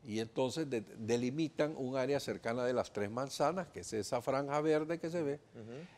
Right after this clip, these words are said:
Speaker 1: y piden que en esa zona no se construya.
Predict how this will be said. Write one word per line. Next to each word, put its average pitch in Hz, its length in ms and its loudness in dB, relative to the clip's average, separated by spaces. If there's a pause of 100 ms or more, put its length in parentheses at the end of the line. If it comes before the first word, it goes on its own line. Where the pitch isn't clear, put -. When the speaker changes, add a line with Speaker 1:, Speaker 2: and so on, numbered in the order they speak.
(180)
Speaker 1:
y 139 100 4
piden 196 480 6
que 139 320 6
en 170 140 4
esa 180 280 4
zona 170 300 -2
no 143 160 2
se 135 140 -2
construya. 95 540 -6